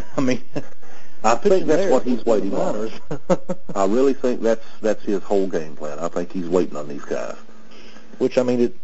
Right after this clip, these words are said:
Speaker 1: it may be the best thing because it seems like he's, he'd be better off with the waiting, with the ages of everybody. He doesn't really have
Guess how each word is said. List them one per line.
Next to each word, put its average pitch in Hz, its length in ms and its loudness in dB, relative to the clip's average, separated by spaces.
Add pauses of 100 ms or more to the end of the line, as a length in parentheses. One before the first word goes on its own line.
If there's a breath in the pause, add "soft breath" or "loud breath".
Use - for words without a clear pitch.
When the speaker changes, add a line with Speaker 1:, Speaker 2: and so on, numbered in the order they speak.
(340)
Speaker 1:
it 143 120 -2
may 165 220 4
be 156 140 0
the 113 120 0
best 107 280 2 (120)
thing 107 280 -2
because 101 320 -4
it 101 100 -4 (140)
seems 147 200 0
like 117 200 0
he's, 110 160 -4 (840 loud breath)
he'd 139 160 -2
be 117 120 2
better 110 240 4
off 110 220 2
with 110 220 -4
the 107 60 -2
waiting, 107 420 0
with 98 120 -2
the 107 180 -2
ages 104 360 0
of 98 100 -2
everybody. 101 600 4
He 104 120 -2
doesn't 127 300 2
really 113 240 0
have 104 400 0